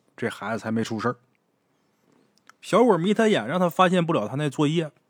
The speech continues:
家里边老人迷了他眼，让他发现不了那瓶农药。哎，还有这么一个故事，有这么一位鬼友啊，他们那个县里边在七十年代的时候有这么一次地震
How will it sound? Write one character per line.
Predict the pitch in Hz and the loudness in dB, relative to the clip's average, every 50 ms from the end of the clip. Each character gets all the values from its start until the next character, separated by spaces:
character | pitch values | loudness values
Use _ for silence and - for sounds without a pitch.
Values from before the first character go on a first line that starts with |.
| _ _ _ _ _ _ _ _ _ _ | _ _ _ _ _ _ _ _ _ _
家 | - - 160 160 | -2 0 2 2
里 | 160 151 113 | 2 0 -2
边 | 104 123 127 123 - _ _ _ _ _ - | -4 -4 -6 -6 -8 _ _ _ _ _ -8
老 | 120 120 117 117 | -4 -2 -2 -2
人 | 113 117 135 165 190 185 - _ _ | 0 0 0 0 0 -2 -6 _ _
迷 | - 123 131 | -2 0 0
了 | 139 143 | 0 0
他 | 117 123 131 | 0 -2 -2
眼， | 127 113 95 - - 90 101 117 _ _ _ - | -2 -4 -6 -10 -12 -16 -16 -16 _ _ _ -14
让 | - | -8
他 | 113 120 120 | -6 -6 -6
发 | - - 127 | -4 -2 -4
现 | 127 123 120 117 | -2 -2 -4 -4
不 | 110 120 | -4 -6
了 | 104 90 | -8 -8
那 | - 107 | -8 -8
瓶 | 95 - 107 | -6 -4 -4
农 | 101 92 87 101 | -4 -4 -4 -6
药。 | 104 98 - _ _ _ _ _ _ _ _ _ _ _ _ _ _ _ _ _ _ - | -6 -6 -8 _ _ _ _ _ _ _ _ _ _ _ _ _ _ _ _ _ _ -20
哎， | - - - _ _ _ _ _ _ _ _ _ _ _ _ _ _ _ _ _ _ _ _ _ | -20 -20 -20 _ _ _ _ _ _ _ _ _ _ _ _ _ _ _ _ _ _ _ _ _
还 | _ - 196 | _ 0 2
有 | 220 208 | 4 4
这 | 185 247 | 6 6
么 | 226 202 | 4 4
一 | |
个 | 156 139 | 4 2
故 | 135 131 143 123 113 | 0 0 0 -2 -2
事， | 101 95 98 _ _ _ _ _ _ _ _ - _ _ _ | -6 -8 -12 _ _ _ _ _ _ _ _ -20 _ _ _
有 | - 131 151 | -4 -2 0
这 | 214 | 2
么 | 247 254 | 4 4
一 | 220 180 | 4 4
位 | 165 175 | 2 2
鬼 | 160 135 135 139 | 2 2 2 0
友 | 135 107 - | 0 0 -4
啊， | - - - - - _ | -10 -16 -16 -16 -18 _
他 | - - - 214 208 | -8 0 0 2 2
们 | 196 | 2
那 | 180 160 | 2 0
个 | 151 | 0
县 | 127 185 202 185 151 | 2 4 4 4 4
里 | 110 98 | 0 -2
边 | - - 98 | -8 -12 -14
在 | 104 - 127 120 110 101 98 98 92 90 | -8 -6 -6 -4 -4 -6 -6 -10 -10 -12
七 | - - - - 208 214 | -12 -12 -6 -2 0 0
十 | 175 151 170 | 0 0 -2
年 | 156 135 135 | -2 -2 -2
代 | 156 170 | -2 -2
的 | 151 117 | -2 -2
时 | 101 107 | -4 -4
候 | 123 | -6
有 | 120 107 | -6 -6
这 | 98 | -6
么 | 120 131 | -4 -2
一 | 127 131 | -2 -2
次 | 131 - 151 | -2 -4 -6
地 | 139 165 156 | -4 -2 2
震 | 143 196 208 | 4 4 4